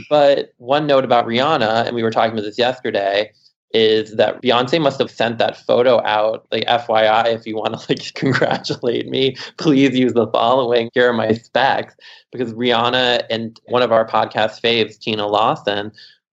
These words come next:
both posted the photo. And Rihanna, in particular, I was kind of surprised 'cause, you know, no one's ever clear how close they are. But Rihanna was like, "Congrats, Beyonce,"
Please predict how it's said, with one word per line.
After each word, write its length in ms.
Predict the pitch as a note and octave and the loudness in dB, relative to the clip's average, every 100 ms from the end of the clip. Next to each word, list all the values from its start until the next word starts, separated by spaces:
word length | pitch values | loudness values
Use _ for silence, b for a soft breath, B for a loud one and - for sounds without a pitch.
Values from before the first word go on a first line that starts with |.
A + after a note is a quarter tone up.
| - | 0
both 520 | B2 A#2 A2 - - | 2 4 2 -4 -10
posted 800 | - G#2+ G#2+ - G#2+ G#2+ G#2+ - | -4 -2 -4 -2 0 2 0 -2
the 100 | A2 | -6
photo. 840 | - A#2 B2 C#3+ - - - - - | -2 2 2 2 -2 -2 -2 -2 -6
And 140 | - B2 | -4 0
Rihanna, 600 | A2+ A2 E3 A2 A2+ A2+ | 2 2 2 2 0 -2
in 80 | A#2 | -4
particular, 400 | A2+ E3 E3 B2+ | -4 -2 2 2
I 20 | |
was 140 | A2 - | 2 -2
kind 160 | A2 | -4
of 80 | G2+ | -4
surprised 640 | - - G#2 G#2 G2+ A2 - | -6 -2 0 2 2 0 -2
'cause, 160 | A2 | -2
you 100 | C3+ | -2
know, 240 | D3+ G#2+ A2+ | -2 0 0
no 200 | A#2 G#2+ | 0 0
one's 160 | A#2 A2+ | 0 0
ever 220 | G#2+ G#2 | -2 -6
clear 480 | _ G#2 G2+ G2+ G#2 | _ 0 2 2 0
how 100 | G2+ | -2
close 380 | G2 - G#2+ A2 | -4 0 0 0
they 140 | - G2 | -2 0
are. 260 | G1+ G#2 | 2 0
But 140 | A2+ G#2 | 0 0
Rihanna 300 | A#2 G#2 G#2+ | 2 0 0
was 100 | A2 | -2
like, 100 | A2 | -2
"Congrats, 460 | B2+ B2 B2+ B2+ | 0 0 0 -4
Beyonce," 520 | - G#2+ - - - | -4 -6 -4 -4 -4